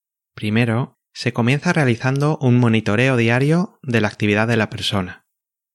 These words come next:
para ver qué actividades realiza y cuánto disfrute le reportan. Así, suele darse cuenta de cómo las acciones improductivas repercuten negativamente en su estado de ánimo. Posteriormente,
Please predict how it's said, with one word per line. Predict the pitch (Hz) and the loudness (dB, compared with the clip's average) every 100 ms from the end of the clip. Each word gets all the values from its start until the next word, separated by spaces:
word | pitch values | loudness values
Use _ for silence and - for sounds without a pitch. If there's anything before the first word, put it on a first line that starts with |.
| - | -4
para | 110 101 | 0 2
ver | 107 101 - _ | 2 0 -6 _
qué | 117 | -4
actividades | 113 131 123 123 143 | -2 0 2 2 0
realiza | 131 123 160 - 151 196 _ _ | 0 0 0 0 -2 -2 _ _
y | 135 | -12
cuánto | 127 135 139 135 160 - - | -2 -2 -2 -2 -2 -4 -4
disfrute | 120 - 123 - | -4 -2 -2 0
le | 139 110 | 0 -2
reportan. | - 127 123 117 113 _ _ _ _ _ _ _ _ _ _ | -2 -6 -6 -16 -18 _ _ _ _ _ _ _ _ _ _
Así, | - 98 123 120 127 _ _ _ _ | -12 -4 -2 -2 -6 _ _ _ _
suele | - 151 180 | -6 0 2
darse | 170 - 131 | 2 -2 -4
cuenta | 135 143 139 156 | -2 -2 0 0
de | 127 110 - _ | 2 2 -2 _
cómo | 131 127 110 | -2 0 0
las | 101 101 | -2 -8
acciones | - 117 117 | -2 0 0
improductivas | 127 127 123 123 139 131 135 - - _ - | -2 -2 -2 -2 -2 0 -2 -6 -16 _ -6
repercuten | 117 110 - 120 - 98 | -2 -2 0 -2 -2 -4
negativamente | 101 101 104 131 127 139 151 175 185 - | -2 -2 -2 0 0 0 0 0 0 0
en | 117 | 0
su | - 101 | 0 -4
estado | - 110 107 | -2 0 0
de | 101 98 | 0 -2
ánimo. | 95 92 95 _ _ _ _ _ _ _ _ _ _ _ _ - | -6 -10 -16 _ _ _ _ _ _ _ _ _ _ _ _ -10
Posteriormente, | 107 - 107 113 120 127 127 107 131 - | -8 -6 -2 0 2 0 0 -2 -4 -6